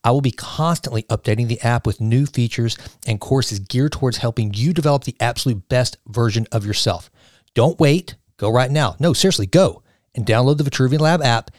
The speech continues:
and start improving always in all ways. Now, enjoy this amazing episode of The Jason Wright Show. Well, hello, everyone, and welcome to The Jason Wright Show. Today, I want to talk about something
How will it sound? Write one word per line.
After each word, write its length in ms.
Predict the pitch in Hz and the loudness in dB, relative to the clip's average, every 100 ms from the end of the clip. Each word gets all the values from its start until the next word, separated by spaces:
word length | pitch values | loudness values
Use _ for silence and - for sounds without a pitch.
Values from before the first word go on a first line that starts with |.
| _ | _
and 120 | 113 | -4
start 260 | - 117 127 | 0 2 2
improving 440 | 139 127 110 107 - - _ | 0 0 0 0 -6 -18 _
always 720 | - 110 131 135 131 131 131 - _ | -2 0 2 0 -2 -4 -6 -12 _
in 340 | 117 113 113 110 - | -8 -8 -8 -12 -2
all 300 | 113 110 104 | 0 2 0
ways. 340 | 104 87 - - | -4 -6 -12 -8
Now, 340 | 104 123 143 - _ _ - | -2 -2 -2 -8 _ _ -10
enjoy 360 | 110 123 110 | -4 0 0
this 180 | 107 104 - | -2 -6 -8
amazing 680 | 110 107 113 123 113 107 101 | -8 -4 0 0 0 -2 -4
episode 420 | - - 95 92 | -4 -6 -8 -6
of 260 | 110 92 - _ _ _ | -6 -6 -10 _ _ _
The 60 | 113 | -8
Jason 300 | 120 110 104 | -6 -6 -8
Wright 160 | 85 | -10
Show. 200 | - 87 - - - - _ _ _ _ _ _ _ _ _ _ - - - | -12 -14 2 4 4 0 _ _ _ _ _ _ _ _ _ _ -20 -20 -8
Well, 100 | 143 | -4
hello, 160 | 143 220 | 0 0
everyone, 240 | 196 185 | 0 -2
and 80 | 170 | -2
welcome 180 | 160 143 | -4 -4
to 80 | 135 | -8
The 80 | 120 | -4
Jason 320 | 127 123 123 | -4 -4 -4
Wright 220 | 120 117 | -6 -6
Show. 480 | - 123 117 117 104 _ _ _ _ _ - | -8 -6 -4 -6 -10 _ _ _ _ _ -16
Today, 260 | 123 175 | -4 -2
I 60 | 240 | -2
want 180 | 233 - | -4 -6
to 20 | |
talk 140 | 151 | -6
about 180 | 139 135 | -6 -8
something 560 | - 123 - 117 113 | -8 -10 -8 -8 -8